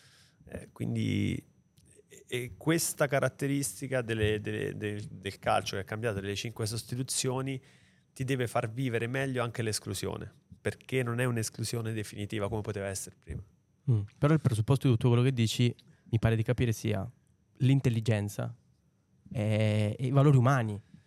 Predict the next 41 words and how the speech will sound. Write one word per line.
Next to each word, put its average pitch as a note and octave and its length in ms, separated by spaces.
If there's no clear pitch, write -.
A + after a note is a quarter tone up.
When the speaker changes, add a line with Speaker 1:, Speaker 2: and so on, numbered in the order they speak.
Speaker 1:
Ma D3 120
quelle... G3 920
quelle E3 240
Speaker 2:
E - 20
tu E3 60
hai D#3+ 60
Speaker 1:
que- F3 100
Speaker 2:
parlato D3 220
di C3+ 100
educazione C3 640
prima, D3+ 180
Speaker 1:
Educazione, B2+ 420
Speaker 2:
Simeone. A2 220
Speaker 1:
eh, - 20
sì, - 140
educazione A2 600
è G2+ 80
la, A2 120
è A2 220
la G#2+ 120
base, G2 420
perché F#2+ 240
noi G#2 120
siamo F#2+ 200
in F#2+ 60
un F#2+ 120
gruppo G2+ 360
di F#2 320
venticinque, F#2+ 680
trenta F#2+ 280
persone A#2 360
e G2 60
poi A2 140
se G2 80
ci - 100
metti G2+ 180
lo G#2 60
staff A2 300
arriviamo G2 280
a G#2+ 60
quaranta. G#2 600